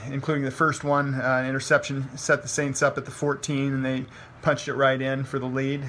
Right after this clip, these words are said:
Uh, West Delaware never led the game. Uh, it was ten seven at halftime, and, uh, like I said, uh, final score here was twenty-three twenty-one.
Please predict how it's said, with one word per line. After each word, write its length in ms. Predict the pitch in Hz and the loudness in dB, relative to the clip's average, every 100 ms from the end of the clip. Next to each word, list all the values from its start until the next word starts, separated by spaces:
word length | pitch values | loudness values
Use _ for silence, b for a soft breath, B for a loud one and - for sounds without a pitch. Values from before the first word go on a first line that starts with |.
| 131 | -4
Uh, 400 | 131 123 127 135 | 0 2 2 4
West 200 | 147 143 | 2 4
Delaware 220 | 160 151 | 2 4
never 260 | 147 151 143 | 4 4 4
led 220 | 147 165 | 4 2
the 80 | 165 | 0
game. 380 | 160 160 160 - B B B - | -2 -2 -4 -6 B B B -2
Uh, 300 | 127 127 127 | 4 4 4
it 40 | |
was 120 | 131 - | 0 0
ten 200 | 165 143 | 0 4
seven 320 | 165 143 120 | 4 4 4
at 20 | |
halftime, 720 | 156 151 151 156 147 151 151 - B B B - | 4 4 2 0 2 0 -4 -8 B B B -10
and, 460 | 127 120 120 127 123 | -6 -4 -2 -2 0
uh, 320 | 123 123 127 113 131 | 2 2 0 -4 -10
like 160 | 131 | -8
I 60 | 131 | -2
said, 340 | 147 135 127 | 2 2 0
uh, 140 | 120 127 | -4 4
final 260 | 156 151 | 4 4
score 240 | 139 147 143 | 0 0 2
here 100 | 139 | 0
was 140 | 139 | 0
twenty-three 460 | - 147 135 147 131 | 0 0 0 -4 -2
twenty-one. 600 | 151 135 131 139 143 | 0 0 0 0 0